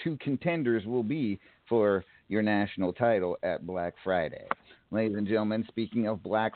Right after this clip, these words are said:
Friday, it will come to you live, uh, from Madison Square Garden, November twenty-ninth, less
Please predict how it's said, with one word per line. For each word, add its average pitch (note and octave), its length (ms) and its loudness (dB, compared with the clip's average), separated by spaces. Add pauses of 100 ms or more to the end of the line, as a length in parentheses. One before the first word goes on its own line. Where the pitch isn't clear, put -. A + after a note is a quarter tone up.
Friday, G#2 520 2
it G#2+ 200 0
will G#2 160 -4
come G#2 420 -4
to G#2 60 -8
you G#2 200 -4
live, A2 580 2 (720)
uh, B1+ 320 -6 (100)
from F#2+ 240 0
Madison A2+ 600 2
Square C3+ 380 2
Garden, A2 540 0 (1160)
November A2 600 -2
twenty-ninth, C#3 600 0 (840)
less G2+ 200 -2